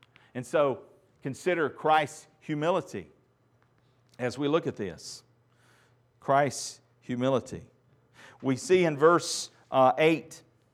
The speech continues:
"And being found in appearance as a man, he humbled himself and became obedient to the point of death, even the death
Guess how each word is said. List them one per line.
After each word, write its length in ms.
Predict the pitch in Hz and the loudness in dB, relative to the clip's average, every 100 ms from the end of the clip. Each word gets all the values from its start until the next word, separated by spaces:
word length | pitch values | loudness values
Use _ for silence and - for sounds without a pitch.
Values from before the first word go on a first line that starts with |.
| _ _ _ _ _ _ _ _ _ _ _ _ - | _ _ _ _ _ _ _ _ _ _ _ _ -6
"And 340 | 143 143 139 117 | 0 0 0 0
being 400 | 165 175 160 135 | 2 0 -2 -4
found 440 | 165 165 156 147 | 0 2 2 0
in 120 | 131 | -2
appearance 600 | 127 - 165 127 - - - | -4 -4 -6 -6 -10 -14 -8
as 160 | 123 | -6
a 60 | 113 | -4
man, 460 | 123 131 107 90 87 _ _ _ _ _ _ _ _ _ _ _ _ _ _ _ _ | -6 -6 -8 -12 -18 _ _ _ _ _ _ _ _ _ _ _ _ _ _ _ _
he 120 | - 110 | -10 -6
humbled 340 | 131 131 101 | -6 -8 -12
himself 440 | 90 90 98 80 - _ _ _ _ _ _ _ _ _ _ _ _ _ _ _ _ _ _ _ _ _ _ _ _ _ _ _ _ _ | -14 -12 -12 -12 -18 _ _ _ _ _ _ _ _ _ _ _ _ _ _ _ _ _ _ _ _ _ _ _ _ _ _ _ _ _
and 120 | 110 104 | -14 -12
became 340 | 98 123 120 | -10 -8 -6
obedient 520 | 101 110 160 170 139 | -6 -8 -8 -8 -12
to 120 | - | -16
the 80 | 104 | -16
point 260 | - 127 139 | -14 -12 -12
of 120 | 120 | -10
death, 300 | 101 87 80 _ _ _ _ _ _ _ - | -10 -10 -14 _ _ _ _ _ _ _ -12
even 480 | 135 165 123 104 92 | -10 -8 -8 -10 -12
the 80 | 95 | -16
death 500 | 90 120 131 90 | -10 -6 -4 -6